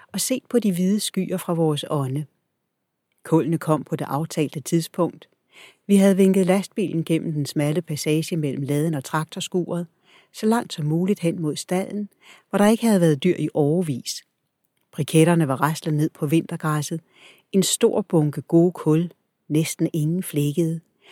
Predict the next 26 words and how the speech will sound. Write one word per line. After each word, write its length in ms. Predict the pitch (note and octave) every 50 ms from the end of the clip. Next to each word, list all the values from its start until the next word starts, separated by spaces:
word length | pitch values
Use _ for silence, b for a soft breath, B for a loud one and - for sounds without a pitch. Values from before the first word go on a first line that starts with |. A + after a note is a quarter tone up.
| B B B B
og 100 | - F#3+
det 120 | F3+ G3 E3+
sølvagtige 640 | - - A3+ A3+ A3+ G#3+ F#3+ E3 - - E3 D3+
kulstøv 640 | C3 - - D#3+ D#3+ E3+ - - - - E3+ D#3 E3+ E3 _ _ _ _
var 100 | - D#3
steget 340 | C#3+ - - D#3 C#3 C3 C#3+
op 180 | - D3+ D3 -
i 60 | D#3+
luft. 320 | C3 C#3+ C#3+ C3 - - _ _ _ _ _ b b b b b b b b b _ _
Vi 80 | F3+ F3+
havde 200 | E3 F3+ G3 F#3+
brugt 260 | - G#3+ A3+ - -
formiddagen 580 | - - E3 E3 F#3 G#3 G3 F#3 D3+ C3+ C3+
på 260 | C#3 - - E3+ - E3+
at 80 | D#3
skovle 320 | - - D#3 D3 C#3+ C#3+ C#3+
kullene 400 | - - E3+ E3 - F3 F3+ D#3+
fra 120 | - D3+
græsset 440 | - - D3+ D#3 E3+ E3 - G3 F3+
og 80 | D#3+ -
ind 160 | - D#3+ C3
i 60 | - D#3+
stalden. 480 | - - C#3+ C#3 C3 - C#3 C3+ C#3 - _ _ _ _ _ _ _ _ _ _
Syv 460 | - - - - - F#3 F#3+ - -
ton 280 | - - - D3+ C3 B2+
kul. 320 | - - D3 C#3+ C#3 D3